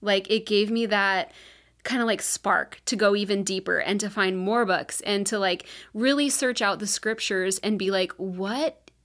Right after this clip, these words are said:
is this place that we are all trying to get people to go to with us?" So it was, like, this season of death and sadness of the believers in my family that drew me to want to go deeper with Christ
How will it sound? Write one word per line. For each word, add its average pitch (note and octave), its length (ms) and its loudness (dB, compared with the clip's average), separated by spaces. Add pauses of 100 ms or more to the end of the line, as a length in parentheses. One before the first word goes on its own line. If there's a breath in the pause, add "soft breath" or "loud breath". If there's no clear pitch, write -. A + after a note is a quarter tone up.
is A3+ 300 0
this G#3 200 -2
place G3 340 0
that F#3 200 -4
we G#3+ 220 -2
are A3 160 2
all F3+ 180 -2
trying F#3+ 260 0
to F#3 80 -2
get F3 200 -6
people F#3+ 340 -6
to F#3+ 120 -2
go F3 300 -2
to F3+ 260 0
with E3 280 -4
us?" - 420 -6 (360 loud breath)
So - 140 2
it A#3+ 40 6
was, B3 140 0
like, C4+ 180 2
this C#4 160 0
season A#3 480 0
of C4+ 360 0
death F#3 380 0
and A3 140 0
sadness F#3 540 0
of F3+ 280 -4
the F#3+ 100 -4
believers F#3 720 -2
in F3+ 80 -2
my F3 140 -2
family E3+ 520 -4 (800)
that A3 260 0
drew A3 280 2
me G#3+ 240 2
to G3+ 260 -2
want G3 300 -2
to F#3+ 340 2 (500 loud breath)
go A3+ 140 6
deeper G#3+ 300 0
with G3+ 160 -2
Christ G#3+ 520 0